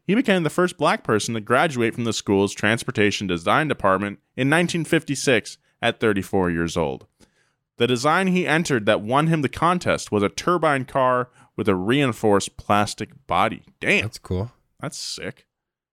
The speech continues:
Speaker 2: I'm thirty-four and I've never even heard of a turbine. <laughs>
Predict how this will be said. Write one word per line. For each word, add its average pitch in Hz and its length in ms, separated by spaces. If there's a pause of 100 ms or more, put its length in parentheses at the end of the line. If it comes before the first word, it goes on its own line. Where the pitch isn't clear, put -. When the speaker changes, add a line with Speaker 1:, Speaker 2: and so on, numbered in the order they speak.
(160)
Speaker 2:
I'm 165 160
thirty-four 127 520
and 113 100
I've 107 140
never 127 300
even 113 240
heard 147 400
of 110 120
a 95 120 (560)
turbine. 85 680 (240)
<laughs> 135 160